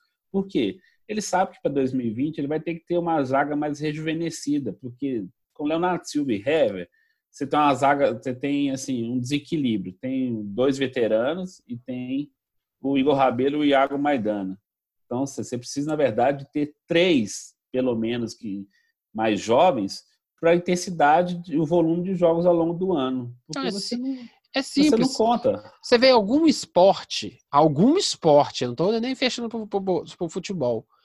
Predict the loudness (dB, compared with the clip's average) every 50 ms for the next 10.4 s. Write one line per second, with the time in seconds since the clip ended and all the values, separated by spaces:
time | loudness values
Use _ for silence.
0 | _ _ _ -20 _ _ _ -2 2 2 2 2 0 -2 -2 -2 -2 -2 -2 2
1 | 4 4 2 2 2 2 2 2 2 -2 -6 _ _ _ _ -4 -4 -4 -4 -6
2 | -10 -12 -12 -4 0 2 2 2 0 -2 -8 -12 -12 -14 -14 -12 -4 0 0 2
3 | 4 4 4 2 2 0 -2 -4 -2 -2 -4 -6 -6 -6 -6 -4 -2 -2 -4 -4
4 | -8 -16 -20 _ _ _ _ _ _ -14 -10 -10 -10 -6 -4 -6 -4 -2 -2 -4
5 | -2 -2 -2 -2 -2 -4 -6 -8 -8 -10 -10 -6 -4 -4 -4 -4 -8 -14 -20 -20
6 | -20 _ _ _ _ _ _ -20 _ _ -2 -2 0 0 0 0 2 2 2 2
7 | 2 0 -4 -4 -4 -2 -2 -2 -2 -2 -2 -4 -6 -6 -6 -6 -4 -2 -2 -2
8 | -2 -6 -10 -18 -20 _ _ _ _ _ _ _ _ _ _ _ _ _ _ _
9 | _ _ _ _ _ _ _ _ _ _ _ _ _ _ _ _ _ -8 -4 -2
10 | 0 0 0 0 -2 -4 -4